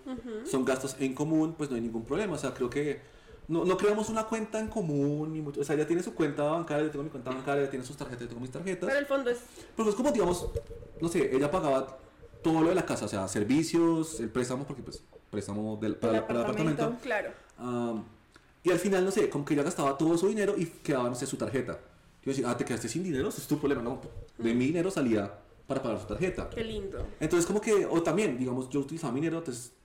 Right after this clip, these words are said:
Speaker 2: tenemos tu dinero para pagar, o a mí me pagaron, digamos, también, a mí me pagaban, por, al principio nos pagaban al tiempo porque éramos de la misma agencia,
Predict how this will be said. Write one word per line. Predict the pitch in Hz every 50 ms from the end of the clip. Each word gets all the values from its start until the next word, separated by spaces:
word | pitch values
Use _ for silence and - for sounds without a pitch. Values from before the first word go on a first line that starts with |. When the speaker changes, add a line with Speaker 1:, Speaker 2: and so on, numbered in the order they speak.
| _ - -
Speaker 2:
tenemos | - 143 139 131 117
tu | - 135
dinero | 160 170 170 170
para | 170 165 156
pagar, | - 127 - -
o | - 143
a | 147
mí | 151
me | 147 147
pagaron, | 147 196 165 139 127 - -
digamos, | - 143 135 120 120
también, | - - - - - - - - - - - - - - - - -
a | 127
mí | 131 135
me | 127
pagaban, | 143 147 139 131 127 123 123
por, | 135 - - - -
al | - 160 160
principio | 196 180 190 202 233
nos | 277 277
pagaban | - 180 143 147 196
al | 196 -
tiempo | 165 156 - -
porque | 107 - 180
éramos | 143 131 127
de | 160
la | 160
misma | 143 123 113 107 101
agencia, | 107 139 123 110 - - -